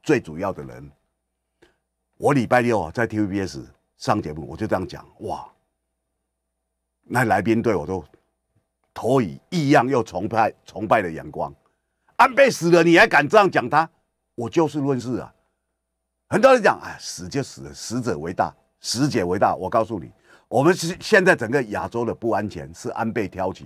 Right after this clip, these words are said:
的，他以前，他以前不是这样啊，他卸任以后一直挑起，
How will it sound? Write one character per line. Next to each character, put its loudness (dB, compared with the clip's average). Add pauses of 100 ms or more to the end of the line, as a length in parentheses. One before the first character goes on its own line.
的， -20 (300)
他 2
以 -2
前， -8 (240)
他 2
以 -2
前 -8 (340)
不 -2
是 -6
这 -2
样 -2
啊， -20 (460)
他 6
卸 6
任 8
以 -2
后 -2
一 -4
直 -8
挑 -4
起， -20